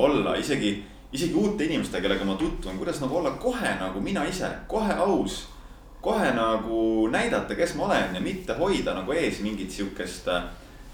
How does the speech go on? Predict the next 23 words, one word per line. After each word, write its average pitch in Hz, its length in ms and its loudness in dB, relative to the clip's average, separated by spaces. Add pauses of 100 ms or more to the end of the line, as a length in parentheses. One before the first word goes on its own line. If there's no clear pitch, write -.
(100)
poliitiliselt 123 680 2
korrektset 120 540 4
maski, 156 420 0
on 85 160 -4
ju. - 100 -8 (1000)
Et, - 220 -8
et 92 180 -4
kui 117 100 -2
nagu 131 180 2
jõuda 160 220 4
sinna, 127 340 2
kus 98 220 -2
see 160 100 4
läheb 113 220 2
ka 151 80 2
eest 143 240 2
ära, 117 240 4
nagu 87 260 -4
siis 151 200 -2
on, 90 200 0
siis 156 220 -6
on 98 120 -4
pinge. - 340 -2